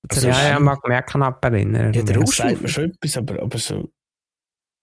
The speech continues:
Speaker 1: Jetzt bist du irgendwie noch hart gewesen.
Speaker 2: Ich weiss nicht mehr, haben alle
Speaker 1: Ja,
Speaker 2: gerne
Speaker 1: das
Speaker 2: so
Speaker 1: ist
Speaker 2: zum
Speaker 1: Stutz
Speaker 2: Versager
Speaker 1: fast.
Speaker 2: Geld verdienen, haben
Speaker 1: Ja,
Speaker 2: so eine
Speaker 1: voll.
Speaker 2: Pause, Pausenmarkt gemacht.
Speaker 1: Ja, ja, genau, genau.
Speaker 2: Das ist ja, das ist ja ganz geil, alles gewesen.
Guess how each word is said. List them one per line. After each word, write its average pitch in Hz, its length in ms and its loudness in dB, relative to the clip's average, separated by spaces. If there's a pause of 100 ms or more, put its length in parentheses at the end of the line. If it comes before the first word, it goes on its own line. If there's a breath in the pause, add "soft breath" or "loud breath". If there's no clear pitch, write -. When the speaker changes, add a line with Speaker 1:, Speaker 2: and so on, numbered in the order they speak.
(960)
Speaker 1:
Jetzt 143 180 2
bist 135 120 0
du 139 40 0
irgendwie 117 260 -2
noch 107 120 -2
hart - 300 -4
gewesen. - 200 -6
Speaker 2:
Ich - 760 -14
weiss 120 200 -2
nicht 143 140 -2
mehr, 165 220 0
haben 151 160 0
alle 135 200 0
Speaker 1:
Ja, 151 140 2
Speaker 2:
gerne 131 200 2
Speaker 1:
das 123 100 -2
Speaker 2:
so 127 80 -4
Speaker 1:
ist 127 120 -6
Speaker 2:
zum 135 100 -2
Speaker 1:
Stutz 123 300 0
Speaker 2:
Versager 123 220 0 (120)
Speaker 1:
fast. 127 60 -6
Speaker 2:
Geld 143 300 -2
verdienen, 139 400 -2
haben 127 80 -2
Speaker 1:
Ja, 143 140 2
Speaker 2:
so 160 100 0
eine 113 120 -2
Speaker 1:
voll. 151 80 0
Speaker 2:
Pause, 143 640 -2
Pausenmarkt 135 760 -4
gemacht. - 180 -6
Speaker 1:
Ja, 156 140 4
ja, 202 160 2
genau, 165 340 0
genau. 147 300 -6 (240)
Speaker 2:
Das 135 100 -2
ist 127 160 -2
ja, 147 160 -2
das 147 200 -2
ist - 60 -2
ja 151 100 0
ganz 151 320 0
geil, 127 260 -2
alles 117 320 -4
gewesen. - 160 -8